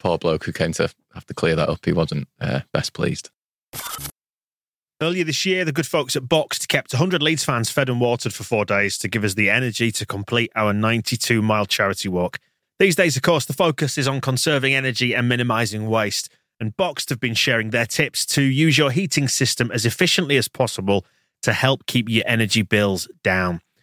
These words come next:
Speaker 2: Upgrading to a new, more efficient boiler and using a Google Nest Learning thermostat could save you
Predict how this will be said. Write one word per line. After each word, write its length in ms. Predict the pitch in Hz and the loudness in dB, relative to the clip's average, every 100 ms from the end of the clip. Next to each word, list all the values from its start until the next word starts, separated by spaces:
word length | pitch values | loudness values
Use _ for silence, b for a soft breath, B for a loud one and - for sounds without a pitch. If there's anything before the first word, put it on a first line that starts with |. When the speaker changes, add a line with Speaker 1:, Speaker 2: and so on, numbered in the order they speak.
| _ _ | _ _
Speaker 2:
Upgrading 560 | 165 180 202 196 185 151 | 0 4 2 4 2 2
to 100 | 170 | 2
a 60 | |
new, 220 | 160 170 160 | 4 2 4
more 200 | 165 139 | 4 2
efficient 440 | - 202 151 139 | 2 0 0 0
boiler 300 | 147 143 131 | 2 2 0
and 160 | 120 127 | -2 -2
using 240 | 127 123 | -2 -2
a 80 | 117 | -2
Google 360 | 127 123 123 | 0 0 0
Nest 340 | 117 120 - - | 0 -2 -4 -4
Learning 320 | 135 135 127 | 0 0 0
thermostat 680 | 113 139 135 127 - 120 107 | -2 0 0 0 0 0 0
could 160 | - - | -4 -2
save 360 | - 127 123 104 | 0 2 0 0
you 200 | 113 | 0